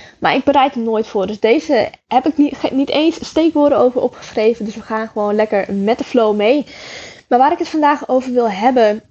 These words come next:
is, ehm, het vrij zijn van labels.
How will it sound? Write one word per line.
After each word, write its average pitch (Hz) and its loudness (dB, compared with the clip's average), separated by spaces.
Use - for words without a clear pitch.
is, - -2
ehm, 214 -4
het 233 -2
vrij 269 0
zijn 262 -4
van 226 -4
labels. 202 -2